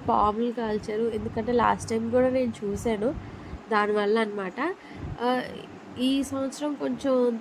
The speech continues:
తక్కువే అనమాట. నాకైతే తక్కువ అనిపించింది.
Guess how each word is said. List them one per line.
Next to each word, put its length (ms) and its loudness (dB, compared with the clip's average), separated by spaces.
తక్కువే 360 2
అనమాట. 420 0
నాకైతే 440 -2
తక్కువ 380 4
అనిపించింది. 760 0